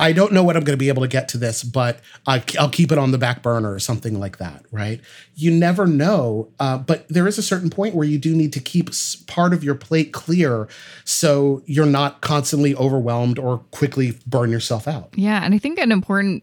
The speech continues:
Speaker 2: element to that for me, what I've, I've kind of realized over the years, is recognizing, why do you feel like you always need to be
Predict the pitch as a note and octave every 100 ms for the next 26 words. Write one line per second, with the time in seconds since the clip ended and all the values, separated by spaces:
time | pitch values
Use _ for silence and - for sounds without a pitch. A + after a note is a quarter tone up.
0 | - F#3 F#3+ G#3 A3 G#3+ A3 - - F3
1 | E3 D#3+ D#3 D#3 - D#3 - F3 D#3 D#3+
2 | E3 - E3 D#3+ E3 D3+ E3+ F#3 E3 E3
3 | E3 F3+ G3+ F#3 F3 F3 D#3+ E3+ F#3 A#3
4 | C4 A#3 - F#3 F#3 F3 E3+ - E3 E3
5 | E3 E3 D#3+ F#3+ G3 D3+ D#3+ D#3 F3